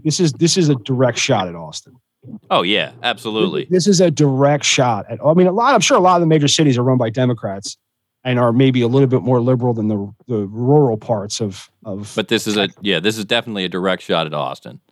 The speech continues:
Speaker 1: Yeah.
Speaker 2: Um,
Speaker 1: Uh, and the thing about, th-, they're, they're saying these, "Oh, it's limited to, and it's this and that."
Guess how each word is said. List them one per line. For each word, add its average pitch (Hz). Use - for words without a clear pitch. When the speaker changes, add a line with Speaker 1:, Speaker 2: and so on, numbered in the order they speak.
Speaker 1:
Yeah. 143
Speaker 2:
Um, 76
Speaker 1:
Uh, 123
and 156
the 156
thing 277
about, 180
th-, 147
they're, 160
they're 160
saying 233
these, 165
"Oh, 208
it's -
limited 247
to, 220
and 170
it's 151
this 208
and 185
that." 208